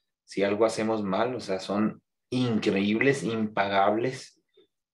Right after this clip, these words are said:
impagables completamente. Entonces,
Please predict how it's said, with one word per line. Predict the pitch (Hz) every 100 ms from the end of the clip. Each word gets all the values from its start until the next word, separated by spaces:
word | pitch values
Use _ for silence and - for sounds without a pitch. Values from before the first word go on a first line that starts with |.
| _ _
impagables | 135 143 135 101 90 95 104 110
completamente. | - 95 92 90 104 98 98 - 127 - - _
Entonces, | _ 90 90 107 - - -